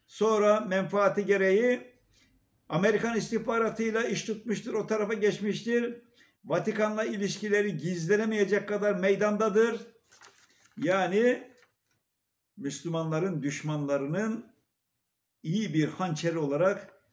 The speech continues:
bağrımıza saplanmış bir alçaktır. Onun hareketinin içerisinde bulunan insanların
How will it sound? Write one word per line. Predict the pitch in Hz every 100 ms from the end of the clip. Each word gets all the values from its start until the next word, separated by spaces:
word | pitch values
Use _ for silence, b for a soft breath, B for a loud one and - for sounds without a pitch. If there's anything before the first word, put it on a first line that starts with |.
| _
bağrımıza | - - 190 180 160 143 151
saplanmış | - 147 - 147 135 151 214 185 - - _ _ _ _ _ _
bir | 131 180 196 - 151
alçaktır. | 143 - 220 - - - - - _ _ _ _ _ _ B B B B - _
Onun | 170 233 302
hareketinin | 247 247 220 208 220 190
içerisinde | 202 175 165 196
bulunan | 175 180 196
insanların | 190 160 165 160 160 202 -